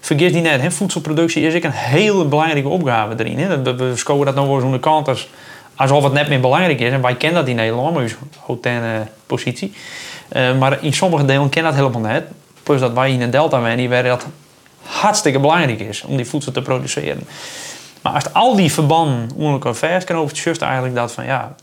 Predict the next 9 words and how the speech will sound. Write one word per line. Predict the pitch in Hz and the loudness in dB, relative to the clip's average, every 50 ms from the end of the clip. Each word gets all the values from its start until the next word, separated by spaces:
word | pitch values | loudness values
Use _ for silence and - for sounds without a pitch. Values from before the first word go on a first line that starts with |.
| _ | _
wij, | - 135 131 127 131 135 127 131 - - | -12 -6 -4 -2 -2 -2 -2 -6 -8 -8
wij | 139 135 131 | -6 -4 -2
gingen | 135 151 156 | 0 0 0
gewoon | 147 139 127 110 | 0 -2 -2 -2
heel | 110 156 180 180 | -2 -2 -2 -2
slordig | 175 - 160 156 170 160 135 113 | -2 0 0 2 2 2 0 0
om | 131 151 143 120 110 110 - - _ - - - - - - - _ _ | 0 0 -2 -2 -4 -8 -14 -20 _ -20 -20 -20 -20 -20 -20 -20 _ _
met | - 123 131 131 | -2 0 0 2
ons, | 127 113 | 0 0